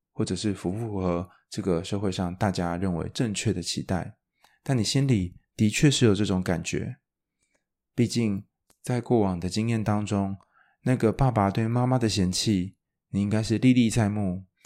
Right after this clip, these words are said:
而且没有办法遗忘那些画面的。你很害怕又变成下一个妈妈，你很害怕又再被另外一个男人嫌弃，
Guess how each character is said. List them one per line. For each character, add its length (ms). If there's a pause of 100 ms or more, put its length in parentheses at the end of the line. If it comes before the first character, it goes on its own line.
而 80
且 160
没 140
有 100
办 180
法 120
遗 200
忘 320
那 80
些 160
画 220
面 240
的。 200 (680)
你 140
很 80
害 240
怕 340 (200)
又 100
变 160
成 100
下 240
一 60
个 80
妈 240
妈， 360 (560)
你 120
很 80
害 220
怕 360 (200)
又 160
再 260
被 220
另 240
外 160
一 20
个 80
男 180
人 160
嫌 220
弃， 340